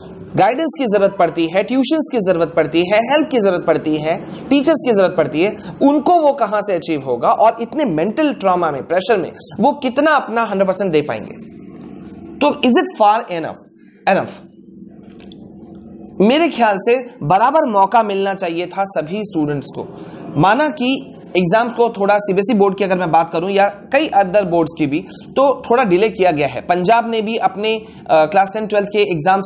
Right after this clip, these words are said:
को एक महीना आगे के लिए फॉरवर्ड किया है, लेकिन is it far enough? बात यहां पे दो चीजें साथ-साथ चल रही हैं। एक ये कि कोविड का सेकंड वेव जो है वो स्टार्ट हो चुका है। केसेस कई राज्यों में एक हजार से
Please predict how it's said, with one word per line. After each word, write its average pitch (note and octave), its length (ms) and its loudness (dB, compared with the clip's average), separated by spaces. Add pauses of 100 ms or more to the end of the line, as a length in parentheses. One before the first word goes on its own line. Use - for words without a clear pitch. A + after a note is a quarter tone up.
को G#3+ 100 0
एक F3+ 180 -2
महीना F3+ 600 -4
आगे F3 240 2
के F#3+ 120 -2
लिए F#3 100 4
फॉरवर्ड D#3 340 0
किया C3+ 160 -4
है, B2 180 -10 (200)
लेकिन A#3 300 2
is F#3 320 0
it - 120 -8
far E3 200 4
enough? - 440 -10 (640)
बात G#3+ 320 2
यहां B3+ 240 0
पे B3+ 120 -2
दो G#3 220 4
चीजें B3 240 0
साथ-साथ G3 400 2
चल E3 200 0
रही A#2+ 220 -10
हैं। A2+ 80 -14
एक A3 360 0
ये A#3+ 100 4 (320)
कि A#3 100 -2
कोविड A3 360 0
का B3+ 120 0
सेकंड A#3+ 360 -2
वेव A3+ 180 2
जो G#3+ 180 -2
है A3 140 2
वो A3 460 0
स्टार्ट G3 260 2
हो G3+ 80 0
चुका G3 240 0
है। F#3+ 160 -2
केसेस G#3 800 0 (160)
कई C#4 160 4
राज्यों G#3 340 0
में G#3+ 100 -4
एक G#3+ 320 0
हजार G3 300 2
से A3 280 -4